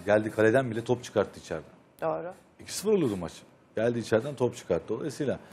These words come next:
Speaker 2: Özverili.
Speaker 1: çok inanılmaz bir oyuncu ya. Yani önde pres yapıyor, hava toplarına hakim.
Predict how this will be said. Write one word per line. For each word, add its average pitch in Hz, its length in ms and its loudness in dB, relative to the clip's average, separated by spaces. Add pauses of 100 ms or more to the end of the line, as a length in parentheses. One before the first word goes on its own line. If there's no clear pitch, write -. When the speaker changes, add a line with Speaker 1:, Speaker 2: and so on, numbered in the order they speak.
Speaker 2:
Özverili. 175 560 4
Speaker 1:
çok 175 300 8 (160)
inanılmaz 165 640 6
bir 107 40 2
oyuncu 87 360 0
ya. 127 160 2
Yani 127 360 0
önde 135 460 0
pres 131 380 4
yapıyor, 139 400 2
hava 123 240 4
toplarına 135 540 2
hakim. 135 460 2